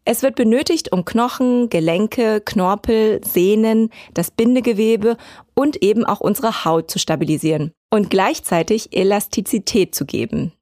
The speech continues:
Produziert der Körper weniger Kollagen, nimmt die positive Wirkung ab und das Bindegewebe wird schwächer. Dadurch entstehen also erste Falten und unser Teint wird weniger ebenmäßig.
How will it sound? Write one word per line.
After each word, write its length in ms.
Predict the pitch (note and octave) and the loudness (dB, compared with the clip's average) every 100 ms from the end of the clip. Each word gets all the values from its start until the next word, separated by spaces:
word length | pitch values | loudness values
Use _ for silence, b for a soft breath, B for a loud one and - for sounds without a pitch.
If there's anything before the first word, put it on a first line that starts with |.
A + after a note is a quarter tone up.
| _ - | _ -8
Produziert 440 | - B3+ A#3 D#4 | -2 -2 0 0
der 80 | D4 | 0
Körper 480 | - B3+ A#3+ A#3+ F#3 | 0 -2 0 0 0
weniger 340 | A#3+ E4 C4 | 0 2 0
Kollagen, 680 | F3+ - D#3 D#3 D#3+ F#3+ A#3+ | -2 0 0 0 0 2 0
nimmt 240 | - G#3+ G#3 | 2 0 0
die 60 | |
positive 720 | G#3+ - A#3+ A3+ A#3 A3+ G3+ F3 | -4 0 0 0 -2 -2 0 0
Wirkung 340 | F#3 G#3+ G#3 | 0 0 -2
ab 360 | - D#3 - - | -2 -6 -6 -12
und 220 | - F3+ | -4 -2
das 140 | E3+ - | -2 -2
Bindegewebe 760 | A3 A#3+ B3 A3 F#3+ F#3+ G3+ | 0 2 2 2 2 2 2
wird 160 | G3 G#3 | 0 -2
schwächer. 540 | - D3+ - D3+ C#3 - _ _ B B B B | -2 -4 -4 -6 -6 -12 _ _ B B B B
Dadurch 360 | G#3+ A#3+ C#4+ - | 0 2 0 0
entstehen 560 | G3 - G3 G3+ A3 - | -2 2 2 4 2 0
also 200 | E3 D#3 | -2 0
erste 400 | E3 E3+ - G3+ | 0 -2 -4 -6
Falten 640 | - D#3 - - C#3+ D#3 - | -2 -2 -2 -4 -4 -6 -4
und 160 | F3 | -2
unser 320 | D#3+ F3+ E3 - | 0 0 -2 -2
Teint 400 | - F3+ G#3+ F3 | -2 0 0 0
wird 180 | F3 | -2
weniger 380 | D#3 D#3+ F#3 A3 | 0 0 0 0
ebenmäßig. 720 | E3+ D#3+ C#3+ D3+ - - - | 0 0 -2 -2 -4 -4 -6